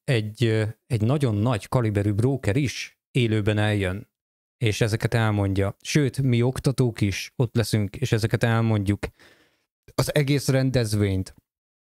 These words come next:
erre a témakörre fogjuk kiélezni,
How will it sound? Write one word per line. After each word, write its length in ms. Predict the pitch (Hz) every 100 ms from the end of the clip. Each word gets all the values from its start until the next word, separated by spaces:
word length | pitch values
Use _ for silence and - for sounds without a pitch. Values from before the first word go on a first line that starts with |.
| _
erre 280 | - 131 113
a 60 | 110
témakörre 760 | 123 117 110 - 107 101 95
fogjuk 320 | 98 120 107 -
kiélezni, 840 | 127 117 113 110 110 117 110